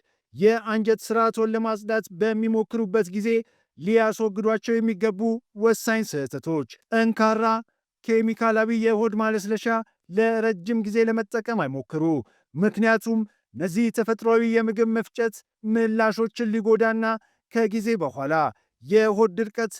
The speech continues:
ሊያባብስ ይችላል። ብዙ ጠንካራ የሆድ ማለስለሻ ምግቦች በአንድ ጊዜ ከመቀላቀል ይቆጠቡ፣ ምክንያቱም ይህ ቁርጠትና የምግብ መፍጨት መረበሽ ሊያስከትል ይችላል።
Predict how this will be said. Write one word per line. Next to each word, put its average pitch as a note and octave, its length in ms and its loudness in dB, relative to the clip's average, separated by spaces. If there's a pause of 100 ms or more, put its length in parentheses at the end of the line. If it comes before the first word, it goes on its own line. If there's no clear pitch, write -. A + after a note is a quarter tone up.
ሊያባብስ A3+ 680 0
ይችላል። D3 440 -2 (400)
ብዙ B2 120 -8 (520)
ጠንካራ A3+ 640 2 (140)
የሆድ A3 420 0
ማለስለሻ A3 600 -4
ምግቦች A3+ 420 -2 (140)
በአንድ G#3+ 580 2
ጊዜ G3 220 -2
ከመቀላቀል A3 720 -2 (360)
ይቆጠቡ፣ E3+ 640 0 (520)
ምክንያቱም A3+ 720 0 (380)
ይህ A3 220 2 (420)
ቁርጠትና A#3 640 -2 (360)
የምግብ A3 480 2
መፍጨት A3 440 -2
መረበሽ A3 480 0 (320)
ሊያስከትል A3 680 0
ይችላል። D3 440 -4